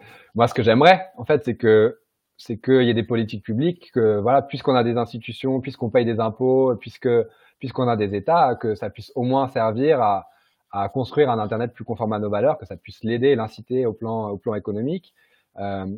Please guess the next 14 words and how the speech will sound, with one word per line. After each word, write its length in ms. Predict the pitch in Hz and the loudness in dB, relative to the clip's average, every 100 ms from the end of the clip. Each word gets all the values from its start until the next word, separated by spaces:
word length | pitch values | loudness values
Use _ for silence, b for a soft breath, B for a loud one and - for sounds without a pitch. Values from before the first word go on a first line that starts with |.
| - | -14
et 80 | 101 | -16
plutôt 240 | - 113 | -8 -6
que 120 | 131 | -2
le 20 | 110 | -2
modèle 220 | 113 120 | 0 2
de 60 | |
la 100 | 107 | 2
Startup 360 | 98 104 - 110 | -2 -8 -8 -6
Nation 380 | 117 113 - 131 | -4 -4 -2 -4
qui 120 | - | -4
balance 340 | 101 107 117 104 | -2 -2 -2 -4
des 80 | |
milliards 320 | 101 110 113 113 | -4 0 2 4
d'euros 480 | 110 113 131 131 | 4 4 2 0